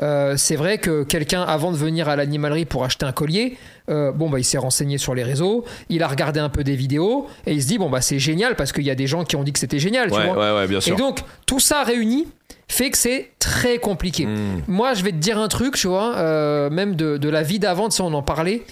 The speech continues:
Speaker 1: et je te disais, quand je faisais de la sécu, tu vois, je te disais, un jour, j'ai pensé tuer quelqu'un.
Speaker 2: Mhm.
Speaker 1: Vraiment, tu sais, où tu dis, mais, mais mal, hein, c'est-à-dire que j'avais tort, euh, mais tu disjonctes.
Speaker 2: Ouais, ouais, ouais.
Speaker 1: Eh ben, je pense qu'il faut arrêter.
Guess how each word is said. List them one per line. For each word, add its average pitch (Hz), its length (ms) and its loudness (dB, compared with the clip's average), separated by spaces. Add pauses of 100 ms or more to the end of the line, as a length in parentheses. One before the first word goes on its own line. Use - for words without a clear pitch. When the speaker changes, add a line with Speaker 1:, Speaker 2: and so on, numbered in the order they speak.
(220)
Speaker 1:
et 135 60 -2
je - 80 -2
te 170 80 0
disais, 160 260 0
quand 196 120 -2
je - 80 -2
faisais 156 120 0
de 151 60 0
la 147 80 2
sécu, 170 320 -2
tu 202 100 -4
vois, 185 220 -2 (340)
je - 140 -4
te 160 40 -2
disais, 175 320 0
un 170 120 -2
jour, 226 340 -2 (320)
j'ai 165 260 2
pensé 190 360 0
tuer 214 240 0
quelqu'un. 160 300 -2 (140)
Speaker 2:
Mhm. 117 360 -2 (160)
Speaker 1:
Vraiment, 180 280 0
tu - 80 -2
sais, 214 60 0
où 180 160 0
tu 156 140 -4
dis, 202 220 -2 (220)
mais, 190 240 2
mais 196 200 0
mal, 247 220 2
hein, 202 100 0
c'est-à-dire 185 280 0
que 175 380 2
j'avais 156 280 0
tort, - 420 -2 (460)
euh, 151 360 2
mais 175 120 0
tu - 160 0
disjonctes. 196 460 0
Speaker 2:
Ouais, 113 80 -2
ouais, 131 80 4
ouais. 117 340 2 (580)
Speaker 1:
Eh 175 60 0
ben, 151 100 2
je - 60 -4
pense 247 160 0
qu'il - 100 -4
faut 202 200 -2
arrêter. 180 380 0